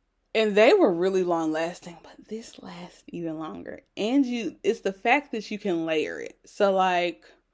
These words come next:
I think I'm gonna go back and get the lotions. And I only say that because, yes, the oils are nice. And actually,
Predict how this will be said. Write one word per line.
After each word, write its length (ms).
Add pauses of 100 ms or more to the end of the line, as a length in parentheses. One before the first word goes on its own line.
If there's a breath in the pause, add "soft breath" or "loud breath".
(800 soft breath)
I 100
think 260
I'm 100
gonna 100
go 100
back 240
and 100
get 100
the 80
lotions. 540
And 120
I 140
only 260
say 280
that 300
because, 460
yes, 260
the 100
oils 340
are 100
nice. 300
And 280
actually, 440